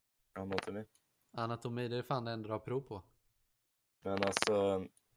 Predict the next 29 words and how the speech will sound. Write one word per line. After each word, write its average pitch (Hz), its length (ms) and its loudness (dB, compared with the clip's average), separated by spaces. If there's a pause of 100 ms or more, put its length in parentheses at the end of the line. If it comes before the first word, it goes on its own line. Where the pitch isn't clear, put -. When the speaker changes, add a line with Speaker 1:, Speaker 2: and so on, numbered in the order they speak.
Speaker 1:
de 101 260 -2
här 104 200 0
lärarna 101 520 4
vi 104 120 -2
har, 98 200 2
de 95 200 -2
har 101 80 -2
lagt 95 320 -2
till 104 280 -4
prov 98 500 -2
hur 98 160 -2
de 92 140 -4
vill, 95 220 -4
vet 92 180 0
du. 98 120 -8 (800)
Speaker 2:
Ah, 127 220 -2
Speaker 1:
Eh, 90 80 2
Speaker 2:
okej. 90 100 0
Speaker 1:
men 92 100 0
sen 98 340 2 (300)
lägger 95 240 4
de 92 140 2
till 92 200 -6
prov 95 260 -2
som 95 220 -4
man 90 100 -2
måste 92 420 -4
klara 95 280 2
av, 98 220 2